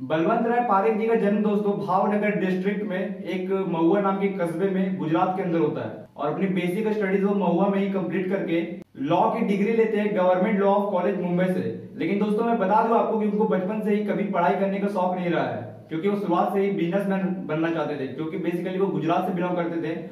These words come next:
और हम सभी जानते हैं कि गुजरात हो या मरवाड़ी, सबके नस नस में बिजनेस हमेशा से ही रहता है। तो इस तरह से उनको भी हमेशा से बिजनेस का कीड़ा रहता था,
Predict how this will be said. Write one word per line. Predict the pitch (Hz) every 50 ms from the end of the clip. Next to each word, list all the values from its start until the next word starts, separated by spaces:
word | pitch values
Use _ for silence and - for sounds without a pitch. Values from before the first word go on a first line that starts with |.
| - -
और | 143 156
हम | 170 170 165
सभी | 170 170 170 190
जानते | 190 190 185 185 185
हैं | 180 185 185
कि | 160
गुजरात | 160 160 156 175 175 180 -
हो | 185 190
या | 185 185
मरवाड़ी, | 170 165 160 151 147 147 143 135 127 - - - - - -
सबके | - 156 147 - 180
नस | 165 175 185 185
नस | 180 185 180
में | 185 185 170 151
बिजनेस | 151 156 151 170 180 180 -
हमेशा | 180 151 147 175 175 170
से | 160 156
ही | 147
रहता | 131 - - 107
है। | 107 101 - - - - - - -
तो | 160
इस | 165 170 190
तरह | 202 196
से | 196 196 196
उनको | 190 - 202
भी | 196 202 190 190
हमेशा | 180 180 185 196 202
से | 196 196 196
बिजनेस | - - 165 156 151 160 185 185 185
का | 190
कीड़ा | - - 165 160 -
रहता | - 156 151 147 147 151 147
था, | 123 104 - - - - -